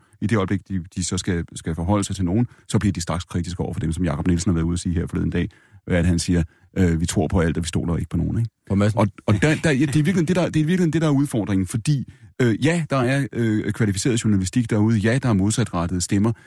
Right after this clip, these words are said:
Speaker 1: hvis, hvis man har tid til at sortere i det. Udfordringen er, at, at mediebrugerne, tror jeg, i dag er delt i to meget forskellige grupper. En lille bitte gruppe af superbrugere, som er os, og nogle af vores mest ivrige læsere og lyttere, der følger lige så godt med, som vi gør,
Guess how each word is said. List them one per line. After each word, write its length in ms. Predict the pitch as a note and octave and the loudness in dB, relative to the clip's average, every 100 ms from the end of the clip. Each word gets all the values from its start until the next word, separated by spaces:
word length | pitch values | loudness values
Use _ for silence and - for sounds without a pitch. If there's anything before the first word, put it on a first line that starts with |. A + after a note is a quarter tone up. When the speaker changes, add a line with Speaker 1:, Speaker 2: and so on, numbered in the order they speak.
| A2 | -10
Speaker 1:
hvis, 200 | - A2 - | 0 2 2
hvis 260 | A2 G2+ | 0 2
man 160 | A2 F#2+ | 2 2
har 120 | G2 | 0
tid 240 | F2+ B2+ | 0 -2
til 180 | G2+ - | -2 -2
at 140 | F#2+ E2+ | -2 -2
sortere 440 | F#2 - G#2+ F#2 | -4 -2 0 2
i 120 | B2+ | 2
det. 120 | C#3+ - - G#2 | 0 -2 -10 -2
Udfordringen 640 | D3+ F3 C3 F#2+ G2 F2 F2 | 0 2 2 0 0 0 0
er, 260 | A2+ C#3+ - | 0 0 0
at, 220 | G2 F2+ - | -4 -6 -4
at 200 | F2 A2+ | -2 0
mediebrugerne, 600 | A#2+ B2 G2 G2+ F#2 F#2 | 0 -2 -2 -2 0 -2
tror 240 | - D#2+ | -2 0
jeg, 240 | F2 G#2+ | 2 0
i 40 | E2+ | 2
dag 160 | G2+ | 0
er 100 | D2+ | 0
delt 320 | E2+ G#2+ D2+ E2+ | 0 0 0 -2
i 60 | |
to 220 | E2+ G#2+ | -2 -2
meget 360 | - F2 E2+ C3 | 0 2 2 0
forskellige 340 | B2+ - A#2+ A#2 | -2 -2 -2 0
grupper. 260 | A#2 A2+ - | 0 -2 0
En 80 | F#2 | 0
lille 300 | F2 C#3+ F#3 | 2 2 2
bitte 220 | C#3+ D#3 | 0 -2
gruppe 320 | - A#2+ A#2+ | 0 0 0
af 100 | G#2 | -2
superbrugere, 640 | - C#3 C#3 - G2+ G2 F2+ - - | -2 0 -2 -2 -2 0 -2 -8 -4
som 180 | G2 | 0
er 80 | E2+ - | 0 0
os, 300 | D#3 - - - _ _ | 0 0 -4 -14 _ _
og 120 | G#2 F#2+ | 2 2
nogle 260 | F2+ B2 | 4 2
af 60 | G#2 | 2
vores 240 | D#2 F2 | 0 0
mest 220 | F3 F3+ | 0 0
ivrige 300 | A#2+ A#2+ C3+ | 0 2 2
læsere 360 | G2 F#2+ G#2+ B2+ | 2 0 0 -2
og 140 | F#2+ D2+ | -2 -2
lyttere, 360 | F2+ F2 A2 F2 | -2 0 0 0
der 60 | |
følger 220 | F#2 E2+ E2 | -2 -2 0
lige 120 | A2+ | 2
så 60 | B2 | 2
godt 200 | G2 G2 | 2 2
med, 80 | |
som 180 | F#2 E2+ | 0 2
vi 120 | B2+ | 2
gør, 200 | D#3 B2 | 4 2